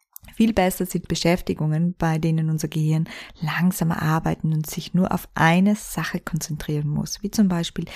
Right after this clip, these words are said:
Lesen, Musik, Podcast hören, Meditationen, sanfter Sport, ruhige Gespräche oder auch kreative Tätigkeiten. Zudem beeinflusst auch das, womit wir uns beschäftigen, unsere Schlafqualität.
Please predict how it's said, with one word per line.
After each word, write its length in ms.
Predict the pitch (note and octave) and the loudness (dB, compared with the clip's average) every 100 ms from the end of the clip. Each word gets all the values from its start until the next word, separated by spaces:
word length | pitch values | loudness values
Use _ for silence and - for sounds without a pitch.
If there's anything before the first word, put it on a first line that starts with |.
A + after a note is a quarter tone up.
| - - - | -14 -16 -6
Lesen, 640 | F3 F#3 F#3+ F3+ F3+ F#3 - - - | 4 8 8 6 4 2 -4 -20 -6
Musik, 640 | E3+ - G3+ G3 G3 - - _ _ | -6 0 4 4 4 -4 -20 _ _
Podcast 640 | - F3 - - E3+ - | 0 0 -2 -4 -6 -2
hören, 300 | E3 D#3+ D#3 - - - - | 0 0 -2 -6 -14 -14 0
Meditationen, 1160 | F#3 G3+ G3 E3+ - - E3+ E3 E3 D#3+ E3 - | 2 4 2 0 0 2 4 2 0 0 -4 -8
sanfter 600 | - E3 E3 F#3 - G3 | -2 2 2 2 -2 -2
Sport, 540 | - E3 D#3 E3 - - | -2 -4 -2 -4 -8 -4
ruhige 520 | E3 E3+ F#3+ F#3+ F3+ | 2 6 6 4 -2
Gespräche 640 | F3+ - - D#3+ D#3+ - | -4 -4 -2 -2 -2 -4
oder 240 | - - - | -4 -2 -2
auch 180 | F3+ - | -4 -6
kreative 920 | - D#3+ D3+ - - F3 F3+ E3 D#3 | 0 0 0 -4 0 2 2 0 -6
Tätigkeiten. 920 | - D#3+ D3+ D3 - - - - - - - - - | -6 -6 -6 -10 -8 -8 -8 -8 -10 -10 -18 -16 -8
Zudem 400 | - E3 A3+ D#4+ | -2 2 2 2
beeinflusst 640 | A3 E3 D#3+ F3 - D#3+ - - | 0 0 0 0 -4 -6 -6 -4
auch 180 | D#3 - | -4 -4
das, 400 | - D#3 A#3 - | -2 0 -2 -4
womit 560 | F3 E3 E3+ G#3 D4 - | -2 2 4 2 0 -4
wir 140 | E3 | -2
uns 200 | D#3+ D#3 | -2 -4
beschäftigen, 640 | - E3 D#3 D#3 - D#3 | -6 -4 -2 -2 -4 -6
unsere 280 | D3+ D3+ - | -4 -6 -8
Schlafqualität. 920 | - E3+ E3+ - D#3 D3+ - - - | -6 -4 -4 -4 -6 -6 -8 -8 -8